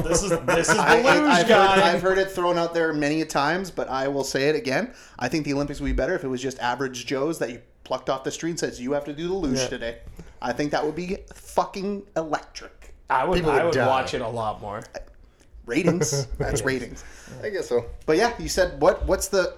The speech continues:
Speaker 2: top things you can stand on, on guard for the Olympic podium. Bang, bang. Runner, runner. Play catch up, guys. You're up, Matt.
Speaker 3: Uh, I think I'm right there with you because, uh, your mama's porch.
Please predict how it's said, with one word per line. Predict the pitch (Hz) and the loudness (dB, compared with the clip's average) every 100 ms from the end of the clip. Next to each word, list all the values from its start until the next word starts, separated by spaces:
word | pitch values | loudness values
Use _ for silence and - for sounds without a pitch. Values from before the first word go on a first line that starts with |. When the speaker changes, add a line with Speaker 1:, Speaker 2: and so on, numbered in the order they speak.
| - - | -12 -2
Speaker 2:
top | 220 - - | 2 2 2
things | 190 185 | -2 -2
you | |
can | 180 | -4
stand | 160 156 175 202 | -2 -2 0 0
on, | 214 247 | -2 0
on | - 156 | 0 0
guard | 165 165 170 | 2 2 2
for | 180 160 | -2 -2
the | 175 220 - - - | -2 -4 -8 -18 -4
Olympic | 156 185 175 | -2 -2 -2
podium. | 165 185 214 202 - | 0 0 -2 -6 -2
Bang, | 151 160 | 0 0
bang. | 156 180 196 - _ _ | 0 -2 -6 -12 _ _
Runner, | 143 151 165 | -2 -2 0
runner. | 147 175 208 - - - - - - - - - - | -2 -2 -4 -10 -20 -20 -20 -20 -20 -20 -20 -12 -2
Play | 170 | 0
catch | 214 185 165 | 2 0 0
up, | - | 0
guys. | 151 160 - | 0 -2 -2
You're | 160 | -2
up, | 185 | 0
Matt. | 139 156 - - - | 0 -4 -6 -14 -8
Speaker 3:
Uh, | 117 120 120 | 0 2 2
I | 127 | 0
think | 135 165 | 0 2
I'm | 170 151 | 4 4
right | 156 | 4
there | 156 139 | 6 6
with | 151 135 | 6 2
you | 127 | -6
because, | 120 120 120 113 | -2 4 4 4
uh, | 117 110 107 - - - - - | 2 2 0 -4 -18 -20 -20 -8
your | 120 120 | 0 4
mama's | 135 117 | 4 2
porch. | - 147 139 - - | -2 2 2 0 -8